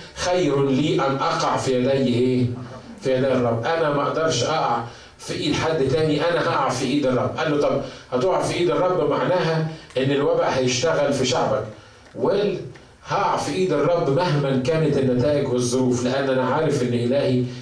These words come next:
إله رحيم، وعارف إن إلهي لما أقع في إيده هو ينقذني في الوقت المناسب. عشان كده قال: "أنا خير لي أن أقع في يدي الرب"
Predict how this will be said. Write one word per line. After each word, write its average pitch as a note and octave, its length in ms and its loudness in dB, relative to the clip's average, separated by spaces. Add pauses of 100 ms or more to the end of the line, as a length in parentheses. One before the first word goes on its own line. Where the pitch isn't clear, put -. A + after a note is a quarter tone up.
(140)
إله A#2+ 340 0
رحيم، D3 340 0
وعارف C3 420 0
إن A#2+ 120 0
إلهي C#3 480 0 (360)
لما B2 400 0
أقع B2+ 280 0
في B2+ 160 -2
إيده D3+ 260 0
هو C#3+ 340 2
ينقذني D3 720 0 (280)
في - 60 -6
الوقت - 340 0
المناسب. C3 520 0
عشان B2+ 260 -2
كده F3+ 360 2
قال: E3 220 0 (300)
"أنا E3 260 2
خير D3+ 320 2
لي D3+ 260 2
أن C#3 60 0
أقع B2 340 -2
في B2 240 -2
يدي C#3+ 280 2
الرب" D#3+ 420 0